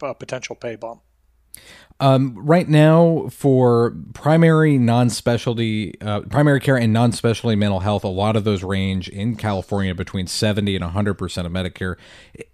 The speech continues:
Speaker 2: I, i-, is that typical to see seventy to a hundred percent for those, and then sixty to seventy percent for maternity care?
Speaker 1: Yeah, that's fairly typical.
Speaker 2: Okay.
Speaker 1: Um,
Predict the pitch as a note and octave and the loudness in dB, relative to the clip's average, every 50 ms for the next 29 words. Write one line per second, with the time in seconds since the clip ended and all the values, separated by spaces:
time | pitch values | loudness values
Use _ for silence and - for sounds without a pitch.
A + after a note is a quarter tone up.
0 | - C3 - - - C3 C3+ - - D3 C3+ A#2+ D3 E3+ - - - D#3+ F3 D#3 | -18 -18 -18 -12 -12 -12 -12 -6 -4 -2 2 2 2 2 0 0 0 0 2 2
1 | F3 - - F3 F3 E3+ D3+ C#3 - - - D3 C#3 C3+ C3 C3 A2 F2 - - | 0 0 2 2 2 2 2 0 0 0 -2 0 0 0 -2 -2 -4 -4 -2 0
2 | C#3 C3 C3+ C#3 C3 B2+ A2+ C3 C3+ C3+ C3 C#3 A#2+ C#3+ C3+ A2 - B2+ C3+ B2+ | 0 2 2 2 0 0 0 0 -2 -2 -4 -4 -4 -2 -4 -4 -2 0 0 2
3 | B2+ B2+ A2 A2 A2 A2 A2 A2+ G#2+ G#2+ G#2 - - - - - - C3+ - - | 2 2 0 -2 -2 0 0 0 0 -2 -4 -6 -8 -12 -4 -2 -2 -2 0 0
4 | C#3 B2+ A#2+ - - B2+ A#2+ B2 B2 B2 - B2 A#2+ - - A#2+ A#2 G2+ - G#2 | 0 0 0 0 0 0 0 0 0 -2 -2 -4 -4 -2 -2 -2 -2 -2 -4 -4
5 | G2+ G2 - - A2 A2 A2+ A2 A#2 A2+ - - B2 A#2+ B2+ A#2+ - _ _ _ | -6 -6 -4 -4 -4 -4 -4 -4 -6 -8 -6 -6 -6 -4 -6 -8 -10 _ _ _
6 | _ _ _ _ _ _ _ _ _ _ - - - - - - - _ F3 F#3 | _ _ _ _ _ _ _ _ _ _ -18 -18 -18 -18 -20 -20 -6 _ 4 4
7 | F#3 F3 F3 G3 G3+ - - - G#3 F#3 D#3 C3+ B2 - - B2 - - B2 - | 6 6 6 6 4 4 2 2 4 4 4 2 -2 -6 -8 -10 -10 -10 -10 -10
8 | B2+ B2 B2+ - _ B2 B2 - C#3 B2+ B2+ B2 B2 B2 A#2+ B2 B2 B2 B2 | -10 -10 -10 -12 _ -8 -6 -4 -2 -2 -2 -2 -4 -6 -8 -10 -14 -18 -20